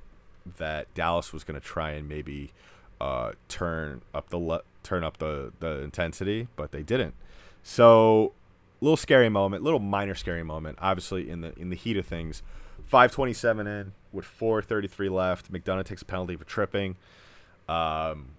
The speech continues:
I had every faith. I had, I, I, I had all my, my faith in the Lightning in killing this, but part of me, being the Lightning fan, was like,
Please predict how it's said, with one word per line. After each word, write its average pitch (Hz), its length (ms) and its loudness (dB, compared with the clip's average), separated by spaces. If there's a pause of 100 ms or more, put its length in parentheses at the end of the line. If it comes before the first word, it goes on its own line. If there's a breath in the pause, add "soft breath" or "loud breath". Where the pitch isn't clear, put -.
(680)
I 113 100 4
had 131 180 4
every 113 260 2
faith. - 800 -2
I 98 100 2
had, 107 240 4
I, 110 240 6
I, 110 200 2 (140)
I 107 100 0
had 110 120 0
all 113 240 4
my, 104 320 0
my 95 140 -4
faith 92 320 -4
in 90 60 -4
the 85 60 -4
Lightning 82 300 -4
in 78 200 -10
killing 85 320 -4
this, 80 160 -8
but 80 280 -2 (640 soft breath)
part 98 260 2
of 92 60 -2
me, 92 380 -4
being 87 220 -4
the 85 60 -4
Lightning 85 300 -4
fan, 82 240 -6
was 78 180 -8
like, 76 600 -6